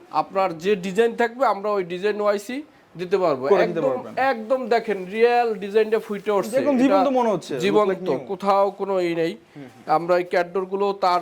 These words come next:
Speaker 1: যে রিকোয়ারমেন্ট, যে মাপ যেভাবে ছিল, আমরা সেভাবে দিছি।
Speaker 2: আচ্ছা।
Speaker 1: অনেকের সিটকানিটি নিয়ে একটু ই থাকে, সিটকানিটা কিরকম হবে?
Speaker 2: একটু কনফিউশন
Speaker 1: এই যে,
Speaker 2: থেকে
Speaker 1: হ্যাঁ,
Speaker 2: যায়।
Speaker 1: যে এইটা সিটকানি, এই,
Speaker 2: হেভি,
Speaker 1: এই
Speaker 2: অনেক
Speaker 1: যে,
Speaker 2: হেভি
Speaker 1: এই যে
Speaker 2: একটা
Speaker 1: সিটকানি
Speaker 2: সিটকানি।
Speaker 1: আমরা এভাবে দিয়ে থাকি।
Speaker 2: হুম,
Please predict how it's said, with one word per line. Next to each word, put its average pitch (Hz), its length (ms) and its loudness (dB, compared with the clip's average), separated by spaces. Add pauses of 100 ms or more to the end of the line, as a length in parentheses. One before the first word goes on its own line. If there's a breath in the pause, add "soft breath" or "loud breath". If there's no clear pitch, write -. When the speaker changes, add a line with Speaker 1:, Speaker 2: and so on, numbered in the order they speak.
Speaker 1:
যে 185 120 -2 (180)
রিকোয়ারমেন্ট, 185 540 -2
যে 175 240 -2
মাপ 170 260 0 (280)
যেভাবে 180 380 0
ছিল, 175 220 -4 (460 soft breath)
আমরা 165 240 0
সেভাবে 180 420 0
দিছি। 175 420 -6 (200 loud breath)
Speaker 2:
আচ্ছা। 170 180 -2
Speaker 1:
অনেকের 180 260 0
সিটকানিটি 233 680 -2
নিয়ে 233 200 0
একটু 233 360 2
ই 220 80 -10
থাকে, 214 320 -2 (300)
সিটকানিটা 220 560 -2
কিরকম 208 440 -4
হবে? 190 260 0
Speaker 2:
একটু 175 220 -10
কনফিউশন 196 420 0
Speaker 1:
এই 180 60 0
যে, 185 60 0
Speaker 2:
থেকে 185 140 4
Speaker 1:
হ্যাঁ, 160 160 2
Speaker 2:
যায়। 123 80 -6
Speaker 1:
যে 175 200 -2
এইটা 185 200 0
সিটকানি, 202 480 -2
এই, - 720 -4
Speaker 2:
হেভি, 160 200 2
Speaker 1:
এই 143 80 -10
Speaker 2:
অনেক 151 260 0
Speaker 1:
যে, 170 80 4
Speaker 2:
হেভি 170 140 4
Speaker 1:
এই 170 80 4
যে 180 80 4
Speaker 2:
একটা 175 140 0
Speaker 1:
সিটকানি 180 180 0
Speaker 2:
সিটকানি। 196 220 4
Speaker 1:
আমরা 180 320 4
এভাবে 175 300 2
দিয়ে 175 240 2
থাকি। 180 280 -2
Speaker 2:
হুম, 226 100 -6